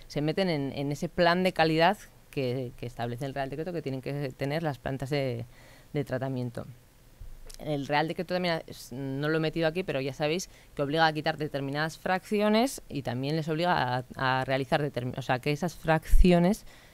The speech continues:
eh, se destinen a determinados tratamientos, ¿vale? No voy a ser exhaustiva, pero, pero vienen, hay que leérselo. Hay que identificar esas fracciones que se saquen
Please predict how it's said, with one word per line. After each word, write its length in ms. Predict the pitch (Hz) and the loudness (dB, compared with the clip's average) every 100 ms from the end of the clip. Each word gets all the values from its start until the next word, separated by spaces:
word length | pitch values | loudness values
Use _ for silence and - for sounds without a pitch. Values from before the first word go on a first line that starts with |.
| - - | -20 -16
eh, 140 | - 135 | -10 -10
se 420 | - 147 135 123 | -8 -4 -2 -2
destinen 580 | 131 123 - 226 233 233 | -4 -6 -2 2 2 6
a 120 | 160 | 6
determinados 680 | 135 139 147 143 156 196 - | 6 4 0 2 2 0 -2
tratamientos, 800 | 135 127 131 123 - - - - - | -6 -4 -6 -8 -10 -14 -20 -20 -16
¿vale? 240 | - 76 - | -10 -10 -10
No 260 | 123 131 127 | -12 -10 -8
voy 140 | 131 | -8
a 40 | |
ser 160 | 127 135 | -6 -8
exhaustiva, 400 | 131 135 - 190 | -8 -12 -8 -8
pero, 380 | 185 127 120 117 - - - | -6 -8 -8 -12 -16 -20 -10
pero 160 | - 131 | -6 -2
vienen, 480 | 147 143 135 120 - - | -2 -2 -4 -8 -8 -6
hay 100 | 143 | -4
que 160 | 123 156 | 0 2
leérselo. 460 | 135 127 120 110 - - - - - - - - | 2 -2 -6 -8 -12 -20 -20 -20 -20 -20 -20 -2
Hay 120 | 170 | 0
que 140 | 170 196 | 4 6
identificar 420 | 185 160 160 170 | 4 2 4 4
esas 220 | 170 170 | 8 10
fracciones 560 | - 135 - 165 151 - | 10 8 2 2 2 0
que 100 | 135 | -4
se 80 | |
saquen 400 | 127 160 - 202 | 0 0 2 0